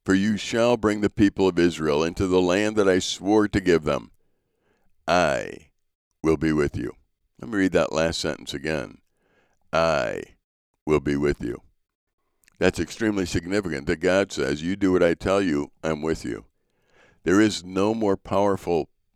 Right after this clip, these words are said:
entity in the universe than God. There is no one that loves more, cares more, wants to give more than God does. All we have to do is align ourselves with him and we'll be okay. Why would God need to encourage Joshua to be strong and courageous?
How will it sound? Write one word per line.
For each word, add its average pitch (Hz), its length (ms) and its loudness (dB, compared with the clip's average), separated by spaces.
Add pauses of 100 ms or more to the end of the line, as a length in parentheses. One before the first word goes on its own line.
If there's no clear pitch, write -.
(160)
entity 87 580 -2
in 85 200 -6
the 80 100 -4
universe 82 600 -4
than 67 200 -10
God. 65 440 -6 (760)
There 95 160 4
is 90 160 0
no 95 140 2
one 107 160 0
that 98 160 2
loves 107 340 2
more, 78 260 -6
cares 117 440 0
more, 71 260 -6
wants 104 460 -2
to 104 140 -2
give 117 400 -2
more 80 320 -2
than 82 180 -4
God 110 380 -2
does. 62 480 -8 (840)
All 135 160 2
we 143 80 4
have 113 120 2
to 110 100 2
do 113 120 2
is 104 120 0
align 110 420 2
ourselves 69 500 -4
with 73 200 -2
him 67 120 -10
and 76 120 -6
we'll 90 120 2
be 110 200 0
okay. 110 560 -2 (1200)
Why 120 160 6
would 143 160 2
God 107 260 6
need 101 220 2
to 95 100 0
encourage 92 580 -2
Joshua 101 460 0
to 85 80 2
be 82 140 -4
strong 113 420 -2
and 85 140 -6
courageous? 87 800 0